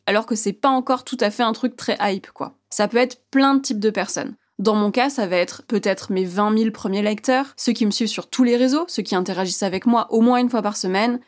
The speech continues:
ceux qui parlent de moi à leurs amis, et cetera. En gros, ceux qui non seulement aiment le service proposé par la boîte, mais qui en plus s'engagent d'une manière ou d'une autre dans le projet. Mais rappelle-toi qu'on est toujours au début là.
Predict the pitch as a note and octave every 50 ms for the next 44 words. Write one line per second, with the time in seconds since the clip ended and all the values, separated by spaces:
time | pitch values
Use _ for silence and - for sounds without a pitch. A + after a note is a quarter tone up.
0 | _ _ _ - - A3+ A3 - F#3+ - A3+ A#3+ A#3+ G#3+ G#3+ A3 G#3+ G3+ F#3+ F#3
1 | F3 F3 F3+ G#3+ B3 C4+ C4+ - A3+ - - A3 - A3 F#3 - - - _ _
2 | _ A3 A3 G#3+ G#3+ A3+ C4 D#4 F4+ - _ - - - - C#4 C#4+ C#4 - A#3
3 | A3 A3 B3 D4 D#4+ - - C4+ B3 A#3+ A#3+ A#3 - - - A#3 B3+ B3 A#3 G#3
4 | G3+ G#3+ - G3+ G3 G3 F#3+ - - - G#3+ F#3+ G#3+ G3+ F#3 G3+ G3 - E3+ F3
5 | F3 F#3 G3 B3 C4 C4+ C4+ - A3+ G3+ G3+ - - A#3+ - C4 C4+ C4 - -
6 | C4 C4+ C4+ - - - - - A#3+ A3+ G#3+ G3 F#3 F#3+ A3+ B3 B3 - _ _
7 | G3 G3+ B3 C4 C#4 C4+ B3 A#3 A#3 A#3+ A3 A3 G#3 - G3+ G3+ G3 F#3+ G#3 -
8 | - - _ - F#3+ G#3+ A3 A3+ G#3+ A3 - G#3 F3+ E3+ - - _ _ _ _
9 | - G3+ G3 G3+ G#3 A#3 A#3 A#3 D4 D4 D4 A#3+ G#3+ G#3+ G#3 - - C#4+ C4 B3+
10 | A3+ A#3 C4+ B3+ D4+ C#4 G#3 E3+ -